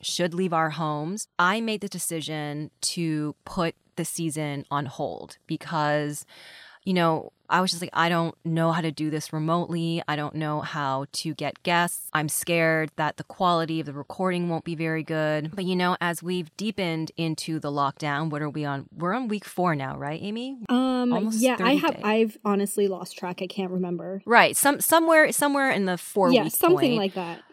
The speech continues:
Speaker 1: Something like that where, you know, I've realized that it's really important to just continue making stuff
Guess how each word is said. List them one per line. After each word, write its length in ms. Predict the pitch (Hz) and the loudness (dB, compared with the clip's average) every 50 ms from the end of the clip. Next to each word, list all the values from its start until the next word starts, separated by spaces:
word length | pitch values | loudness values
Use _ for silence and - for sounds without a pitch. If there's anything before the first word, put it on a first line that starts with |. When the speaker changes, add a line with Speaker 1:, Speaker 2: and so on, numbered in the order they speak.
| _ - | _ -6
Speaker 1:
Something 600 | - - - - 277 285 294 285 - 311 311 302 285 | -2 0 2 4 4 4 4 2 0 0 2 2 4
like 240 | 254 226 208 180 165 | 4 4 2 2 2
that 520 | 175 160 156 147 147 143 143 160 - - _ _ - | 4 4 6 6 6 4 4 2 0 -2 _ _ -10
where, 720 | 180 170 190 196 190 185 185 180 180 180 180 180 170 - - _ _ _ _ _ _ _ _ _ _ _ _ _ _ | -6 -2 0 0 2 2 2 2 2 2 2 0 -2 -2 -6 _ _ _ _ _ _ _ _ _ _ _ _ _ _
you 140 | - 180 190 | -6 -4 -2
know, 140 | 175 175 - | -2 0 0
I've 260 | - 175 165 156 151 | 0 -2 -2 -4 -4
realized 640 | 170 170 175 175 170 165 160 156 156 156 156 - - | -4 -2 -2 0 0 0 0 0 0 -2 -2 -4 -6
that 100 | 165 - | -6 -6
it's 220 | 165 - - - | -8 -8 -10 -10
really 500 | 160 165 180 202 208 214 208 202 185 - | -10 -6 -6 -4 -4 -4 -4 -4 -4 -4
important 600 | 160 160 - - - 160 156 - - 151 143 - - | -6 -8 -8 -8 -6 -4 -4 -4 -4 -6 -8 -6 -8
to 320 | - - 175 170 160 - - | -8 -6 -4 -4 -4 -4 -4
just 200 | - 180 - - | -6 -6 -6 -6
continue 800 | - 196 180 165 - - 208 214 208 196 180 165 160 156 151 - - - - _ _ - | -6 -6 -6 -6 -6 -6 -4 -2 -2 0 0 0 0 -2 -4 -6 -10 -18 -20 _ _ -6
making 540 | 160 160 160 165 165 165 160 - 151 151 139 | -2 0 0 0 0 0 -2 -4 -6 -6 -4
stuff 440 | - - - 117 110 - - - | -6 -6 -4 -4 -6 -6 -8 -12